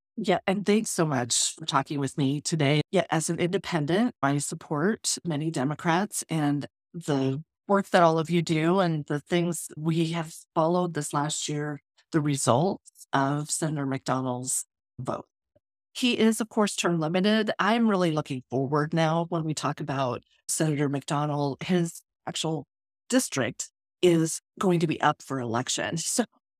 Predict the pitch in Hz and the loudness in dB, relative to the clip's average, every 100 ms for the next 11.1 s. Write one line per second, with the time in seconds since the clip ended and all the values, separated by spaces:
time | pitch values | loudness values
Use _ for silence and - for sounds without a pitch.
0 | 277 - 330 - 269 262 262 247 - 202 | -4 0 0 2 0 2 0 0 0 -2
1 | 208 185 165 170 165 170 165 180 156 147 | 0 0 2 2 2 0 0 -2 -2 -2
2 | 156 160 160 156 170 - _ _ _ 175 | -4 -2 -2 -2 -4 -8 _ _ _ 0
3 | 156 151 147 - 175 170 185 180 156 147 | 2 0 -4 -4 0 2 0 -2 -2 -2
4 | 156 185 - - 160 151 151 156 147 180 | 0 -2 -2 -2 0 -2 -4 -6 -4 -4
5 | 156 - 139 135 156 202 214 - - _ | -4 -4 -2 -2 0 -2 -2 -4 -6 _
6 | 175 156 151 151 151 147 147 - 143 165 | -2 0 0 -2 -4 -4 -4 -2 0 2
7 | 202 214 233 262 170 160 151 160 - 156 | 4 4 4 4 2 0 -2 -4 0 0
8 | 160 147 - 139 135 156 _ _ _ 185 | 0 -4 -4 -2 -2 -6 _ _ _ 0
9 | 185 180 165 160 143 147 151 131 135 135 | 2 2 0 -2 -2 0 0 0 2 2
10 | 139 131 - 127 120 110 117 90 60 - | 0 -2 -2 -4 -2 -2 -2 -4 -6 -8
11 | - | -6